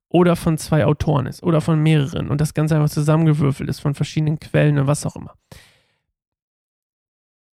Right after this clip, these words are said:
Ich tu mal so, als wenn ich denken würde, dass das nicht so ist, sondern dass das alles Sinn macht.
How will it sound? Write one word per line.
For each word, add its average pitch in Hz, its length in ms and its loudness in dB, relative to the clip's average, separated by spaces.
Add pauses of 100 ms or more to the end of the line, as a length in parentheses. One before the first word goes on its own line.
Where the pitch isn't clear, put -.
Ich 156 100 -2
tu - 160 0
mal 220 140 2
so, 180 140 2
als 175 200 -2
wenn 165 80 2
ich 175 140 0
denken 160 300 0
würde, 156 140 2
dass 147 120 0
das 147 180 -2
nicht 160 140 -2
so 147 100 -4
ist, 139 160 0
sondern 143 220 0
dass 143 160 -4
das - 140 -12
alles 143 280 -2
Sinn 143 140 -2
macht. - 280 -14